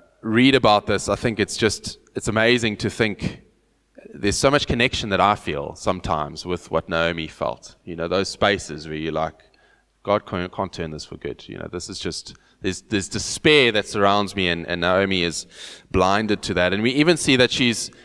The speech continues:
blind to the grace of God and the goodness of God as he provides, uh, Ruth. You see this powerful thing of the way that Ruth makes this covenant love with Naomi, and even in that, she's blind to the goodness of God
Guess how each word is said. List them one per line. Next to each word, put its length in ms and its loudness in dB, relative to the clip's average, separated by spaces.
blind 520 4
to 360 4
the 140 -2
grace 400 2
of 100 -10
God 280 4
and 60 -2
the 80 -2
goodness 360 2
of 100 -2
God 380 4
as 400 0
he 160 -6
provides, 800 0
uh, 200 0
Ruth. 540 2
You 60 -12
see 80 -4
this 160 -4
powerful 540 4
thing 320 0
of 120 2
the 80 4
way 180 6
that 180 0
Ruth 480 2
makes 220 0
this 160 -8
covenant 400 0
love 560 2
with 240 0
Naomi, 480 2
and 160 0
even 220 0
in 260 0
that, 240 2
she's 200 -10
blind 460 2
to 80 -14
the 80 -6
goodness 300 -4
of 100 -10
God 340 2